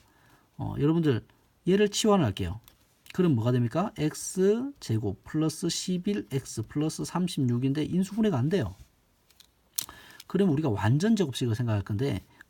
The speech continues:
같은 수를, 수의 곱을 생각할 건데 육, 육을 곱할게요. 그 다음에 플러스 플러스라고 해서 하면은 육, 육은 삼십육 나오죠. 그럼 더하기 하면 뭐가 나와야 돼요? 십이가 나와야 되는데 십일이야.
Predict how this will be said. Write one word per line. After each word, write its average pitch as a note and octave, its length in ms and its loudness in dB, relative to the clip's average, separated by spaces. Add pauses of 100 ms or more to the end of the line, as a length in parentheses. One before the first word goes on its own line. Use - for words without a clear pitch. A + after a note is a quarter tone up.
같은 G3+ 560 -2 (220)
수를, D#3+ 540 2
수의 D#3 240 0
곱을 C#3+ 240 0
생각할 A#2 380 0
건데 A#2 480 -4
육, D#3 280 0 (280)
육을 C#3 260 0
곱할게요. - 480 -14 (480)
그 - 80 -20
다음에 B2+ 280 2
플러스 F#3+ 340 0
플러스라고 C3 600 -2
해서 A2+ 220 -2
하면은 C3 400 -2 (340)
육, D#3+ 240 4
육은 G3 360 2
삼십육 D#3 500 0
나오죠. A2 400 0 (300)
그럼 F#3+ 160 0
더하기 F3 400 4
하면 F#3+ 260 4
뭐가 G#2 160 0
나와야 D#3 240 2
돼요? G2+ 160 -2
십이가 G#3 520 -2
나와야 C#3+ 240 0
되는데 A2 200 -2
십일이야. G3 560 -4